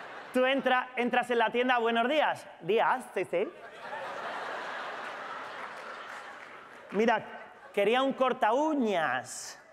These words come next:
"¿Por qué les hablamos lentos si no son sordomudos?", ¿no? Y te dice el chino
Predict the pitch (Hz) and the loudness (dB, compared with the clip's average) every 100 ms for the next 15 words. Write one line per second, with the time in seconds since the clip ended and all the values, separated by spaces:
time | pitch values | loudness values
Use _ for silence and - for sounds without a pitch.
0 | - - 180 233 254 226 214 220 196 202 | -6 -2 2 2 2 2 2 4 2 2
1 | 294 - 170 - 180 208 233 220 214 160 | 0 0 0 0 -4 -2 -4 -2 0 2
2 | 202 277 156 - - - - 190 - - | 2 0 -2 -4 -18 -14 -2 -2 -2 -10
3 | - - - - - - - - - 247 | -12 -14 -14 -16 -18 -18 -20 -6 0 2
4 | 240 240 226 226 214 185 | 2 2 0 2 2 2